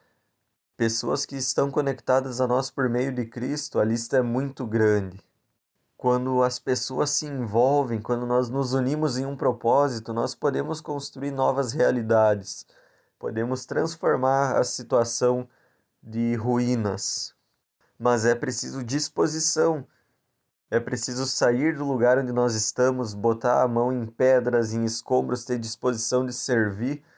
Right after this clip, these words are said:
às vezes de pegar no pesado e se dedicar. Então eu penso que nós podemos construir em conjunto com a nossa comunidade ou a comunidade na qual você frequenta,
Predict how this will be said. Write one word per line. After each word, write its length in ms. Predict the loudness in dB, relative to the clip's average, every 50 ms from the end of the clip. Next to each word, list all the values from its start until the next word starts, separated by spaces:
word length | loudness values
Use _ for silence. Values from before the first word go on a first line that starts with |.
| _ _ _ _ _
às 180 | -10 -8 -6 -4
vezes 300 | -2 0 0 0 0 -2
de 120 | -4 -6
pegar 360 | -4 -2 -2 0 2 2 2 2
no 100 | 0 -4
pesado 800 | -2 0 2 2 2 2 4 4 4 4 4 2 0 -4 -10 -12 _ _ _ _ _ _ _ _ _ _ _ _ _ _ _ _
e 100 | -6 -4
se 180 | -2 -2 -4 -2
dedicar. 800 | -2 -2 -2 -2 -4 -8 -10 -6 -2 2 2 2 2 0 -2 _ _ _ _ _ _ _ _ _ _ _ _ _ _ _ _ _ _ _ -8
Então 420 | -6 -4 0 2 2 2 4 4
eu 100 | 2 0
penso 440 | 0 -4 -4 -4 -4 -6 -8 -8 -10
que 160 | -10 -8 -8 -4
nós 600 | 0 2 2 4 4 2 0 -2 -4 -6 -8 -10 _ _ _ _ _ _
podemos 480 | 0 0 2 2 2 2 0 -2 -4 -4
construir 600 | -2 -2 0 0 -2 -6 -6 -6 -4 -4 -4 -4
em 80 | -6 -4
conjunto 680 | -2 0 0 0 0 -2 -2 -4 -4 -4 -6 -10 -12
com 220 | -6 -2 0 2 4
a 140 | 4 2
nossa 320 | 4 2 2 2 2 -2 -2
comunidade 800 | -2 -2 -2 -2 -4 -4 -2 0 2 4 4 4 4 2 2 0
ou 140 | 2 2 2
a 60 | 2
comunidade 840 | 0 -2 -4 -2 -2 -2 0 2 4 4 4 4 2 -2 -6 -8 -12 _ _ _ _ _ _
na 160 | -2 -2 0
qual 220 | 2 2 2 2 2
você 300 | 2 0 -2 -4 -6 -6
frequenta, 800 | -4 -2 -2 -2 -2 -2 0 0 0 0 -2 -6 -12 -14 -14